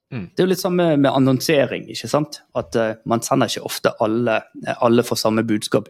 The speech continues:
Speaker 2: uansett.
Speaker 1: Helt riktig. Så,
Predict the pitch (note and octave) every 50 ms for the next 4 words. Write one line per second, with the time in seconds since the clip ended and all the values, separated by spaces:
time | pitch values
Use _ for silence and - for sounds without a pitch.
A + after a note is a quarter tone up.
0 | _ A2 A2 A2 - - - - - - - _ _ - - _ _ _ _ _
1 | _ _ _ - _ _ _ - - - _ _ C#3 C3+ B2+ C3 A#2+ - - F2+
2 | G2 - - - - C3+